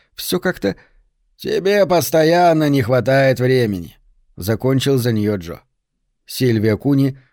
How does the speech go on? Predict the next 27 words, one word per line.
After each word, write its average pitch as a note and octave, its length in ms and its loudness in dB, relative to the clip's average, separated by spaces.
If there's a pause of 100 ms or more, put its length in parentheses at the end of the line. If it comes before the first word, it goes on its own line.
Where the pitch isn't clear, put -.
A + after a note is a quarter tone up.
служившая B2 640 -2
в G#2 60 -4
должности A#2+ 540 0
коронера D3+ 500 0
столько, C3 360 -2
сколько B2 320 -2
ее B2 140 2
помнила A#2+ 400 0
Ранди, D3+ 340 -2 (280)
кашлянув C#3 500 0
спросила: C3 520 -4 (420)
"Может, D#3+ 360 0
мне E3 260 0
оставить D#3 460 0
вас D3 240 2
наедине?" D3 640 0 (680)
"Нет, D#3+ 380 0
э, D3+ 140 0
подождите, D3 500 -2
пожалуйста", B2 560 -2 (340)
задержала A#2 580 0
ее B2+ 160 2
Ранди. A#2 360 -2 (300)
"Я D3+ 200 0
как D3+ 180 -4
раз D#3+ 200 0
собиралась D3 540 0